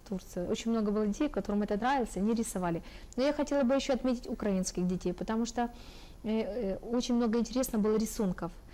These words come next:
школы номер пять, где эти рисунки путешествовали по всему миру. Они были на выставках в Польше, в Словении. И эти рисунки, триста рисунков было представлено школой номер,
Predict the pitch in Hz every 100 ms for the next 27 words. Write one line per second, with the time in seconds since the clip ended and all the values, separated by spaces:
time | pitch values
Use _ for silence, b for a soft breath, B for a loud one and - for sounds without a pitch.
0 | B - - 233 220 214 214 220 285 294
1 | 294 - 208 208 202 226 220 220 220 302
2 | 294 196 - - - 277 277 208 190 202
3 | - 226 214 202 170 165 - B B B
4 | B 220 226 240 233 226 226 - - -
5 | - 262 262 220 - 196 - 254 240 247
6 | 233 208 196 202 B B 214 262 269 254
7 | 247 285 277 220 233 240 233 220 - 294
8 | - 202 208 208 214 - 254 233 202 -
9 | 233 233 208 208